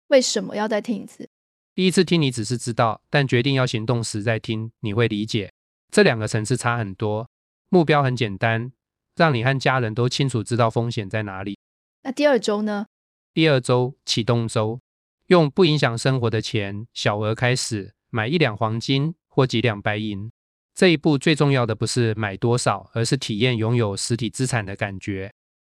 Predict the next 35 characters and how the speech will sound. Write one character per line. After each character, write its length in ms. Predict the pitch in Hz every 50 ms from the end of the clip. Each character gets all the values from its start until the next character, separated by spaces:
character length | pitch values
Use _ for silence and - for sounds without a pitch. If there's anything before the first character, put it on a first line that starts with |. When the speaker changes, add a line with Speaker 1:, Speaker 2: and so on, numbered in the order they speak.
| _ _ -
Speaker 2:
当 120 | 165 180
你 120 | 180 151 127
第 120 | - 165
一 60 | 165
次 140 | 143 - 165
拿 180 | 135 123 120 123
到 160 | - 131 123
实 160 | - - 127
体 140 | 127 127 117
白 180 | - 110 101
银， 320 | 104 107 104 101 98 104 113
放 160 | - - 147
在 140 | 139 139 127
手 180 | 120 - 107 101
上 200 | - 131 120 117
感 200 | - 110 101 95
受 200 | - - 123 120
那 100 | 120 120
个 100 | 110 110
重 240 | - 139 123 117 117
量， 200 | 123 117 110 110
你 80 | 104
会 120 | 104 120 117
突 140 | - -
然 160 | 120 113 110 113
明 180 | 107 104 110
白， 220 | 107 107 98 101 - _ _ _ _ _ _ _ _ _
这 100 | - 156
才 160 | 143 127 117
是 140 | 110 123 123
真 180 | - 123 120
实 140 | 123 - -
的 100 | 104 104
财 240 | 101 - 110 98 95
富。 260 | - - 117 107 -